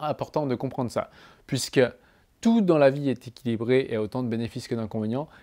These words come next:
et la peur d'échouer va être simplement un décalage où je vais être sur du court terme et je crois que si je n'ai pas ça, alors ça y est, ça va être la fin du monde. Et je peux vous dire que pour aujourd'hui, avoir accompagné plus de six cents, euh, sportifs entrepreneurs,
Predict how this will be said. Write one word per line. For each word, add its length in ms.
et 40
la 140
peur 480
d'échouer 460
va 100
être 80
simplement 600
un 40
décalage 760
où 120
je 120
vais 60
être 60
sur 140
du 100
court 240
terme 240
et 100
je 100
crois 180
que 280
si 640
je 100
n'ai 160
pas 140
ça, 320
alors 180
ça 140
y 60
est, 60
ça 140
va 60
être 100
la 120
fin 260
du 100
monde. 260
Et 220
je 160
peux 80
vous 140
dire 180
que 120
pour 280
aujourd'hui, 400
avoir 240
accompagné 460
plus 160
de 100
six 300
cents, 320
euh, 140
sportifs 560
entrepreneurs, 720